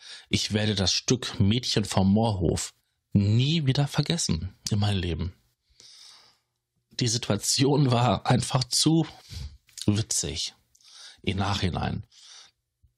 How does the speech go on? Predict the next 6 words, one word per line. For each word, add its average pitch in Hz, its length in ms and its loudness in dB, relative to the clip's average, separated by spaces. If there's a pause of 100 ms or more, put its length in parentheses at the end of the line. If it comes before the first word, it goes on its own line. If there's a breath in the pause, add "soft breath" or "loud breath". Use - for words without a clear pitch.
(240)
Damals 110 680 -2 (1200 soft breath)
in 104 120 -2
der 92 140 -2
achten 95 280 -2
Klasse, 120 600 -2 (1200 loud breath)
ja, 87 560 -2